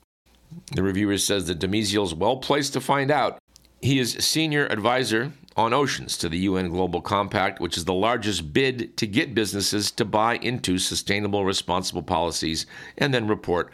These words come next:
on their progress. The article does note that the oceans, which do cover seventy-one percent or more of planet Earth, are largely untapped in terms of cultivation. Of forty-eight million square kilometers of cultivatable ocean, we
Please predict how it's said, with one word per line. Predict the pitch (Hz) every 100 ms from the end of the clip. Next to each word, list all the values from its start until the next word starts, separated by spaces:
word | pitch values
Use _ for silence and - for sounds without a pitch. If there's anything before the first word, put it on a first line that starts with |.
| - - -
on | 90
their | 85
progress. | 82 92 78 65 50 - - - _ _ _ _ _
The | 127
article | 139 139
does | 113 127 117
note | 117 139 156
that | 107 -
the | 92 104
oceans, | 113 123 113 123
which | 92 -
do | 110
cover | 110 110 92
seventy-one | 87 104 98 95 87 98 98
percent | 92 - 95
or | 92
more | 90 107 110
of | 90
planet | 98 87 82
Earth, | 92 104
are | 90 87
largely | 98 113 101 107
untapped | 104 101 - 117 82 - - -
in | 85
terms | - 76 -
of | 65
cultivation. | 82 76 73 82 85 120 120 - - - - - - - - -
Of | 98 82
forty-eight | - 123 117 113
million | 101 117 156 120 95 85
square | - - 104 101
kilometers | 110 95 95 92 90 87
of | 78 - _ -
cultivatable | - 110 98 95 165 95 90 80
ocean, | 85 - 101
we | 92 90